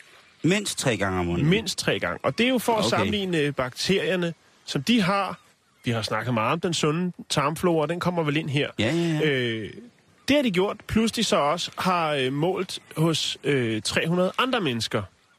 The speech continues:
Speaker 2: Og så har man ligesom kunne, øh, tjekke de her superbugs, de her, øh, bakterier ud i rektum, eller i tarmsystemet.
Speaker 1: Ja, ja, ja.
Speaker 2: Øhm,
Speaker 1: Men hey, naturen har det hele.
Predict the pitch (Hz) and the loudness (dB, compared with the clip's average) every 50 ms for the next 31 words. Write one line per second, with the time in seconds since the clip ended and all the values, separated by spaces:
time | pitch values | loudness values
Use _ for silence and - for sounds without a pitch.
0 | _ _ - 175 - 214 208 208 202 190 180 175 - 196 185 - - 185 175 170 | _ _ -4 -2 0 2 2 2 2 2 2 0 -2 -2 -2 -2 0 2 2 4
1 | 156 143 139 135 127 123 117 - - - - - - _ _ _ _ _ _ _ | 4 2 2 2 2 0 -2 -4 -8 -20 -20 -20 -20 _ _ _ _ _ _ _
2 | - - - 160 143 147 151 175 165 147 - - 196 180 185 165 - 165 151 147 | -6 -2 -2 0 0 0 0 0 0 2 2 2 2 2 0 0 0 2 2 2
3 | 139 - - - - 156 139 151 147 110 104 123 123 120 120 117 107 87 85 87 | 0 -2 -4 -2 0 0 2 2 4 2 2 2 0 0 0 0 -2 -2 -4 -4
4 | 87 - - _ _ - - - - - - - 202 160 143 160 147 135 - - | -6 -8 -10 _ _ -4 -4 -2 -2 -2 0 2 2 2 2 -2 -2 -4 -6 -10
5 | _ _ _ _ _ _ _ _ _ _ _ _ - - 160 143 131 - - _ | _ _ _ _ _ _ _ _ _ _ _ _ 0 2 2 2 2 -2 -10 _
6 | _ _ _ _ _ _ _ - 127 143 139 120 120 117 - - - 143 131 123 | _ _ _ _ _ _ _ -10 -6 -4 -2 0 0 -2 -2 -2 -2 -2 -2 -2
7 | 113 - - - - - - - - - _ _ _ _ _ _ _ _ - - | -6 -10 -18 -20 -20 -20 -20 -20 -20 -20 _ _ _ _ _ _ _ _ -4 -2
8 | 117 101 90 110 - - 113 107 107 - - 123 - 127 104 - 95 110 107 104 | 0 2 0 0 0 0 -2 -2 -2 -2 -2 -2 0 0 0 0 0 -2 -2 -2
9 | - - 139 175 220 240 220 202 190 - - - - 131 131 123 113 110 101 95 | -2 -2 -2 -2 -2 -2 -2 -4 -4 -8 -10 -6 -2 0 2 2 2 0 0 -2
10 | 98 98 104 101 101 98 92 92 92 - - - - 110 104 120 127 131 135 127 | -4 -6 -6 -6 -6 -6 -8 -8 -10 -10 -8 -2 2 4 4 4 4 4 2 2
11 | 117 - - 170 165 147 151 151 143 127 135 139 131 127 135 139 143 | 0 0 0 2 2 2 2 2 0 0 0 0 0 0 0 -2 -4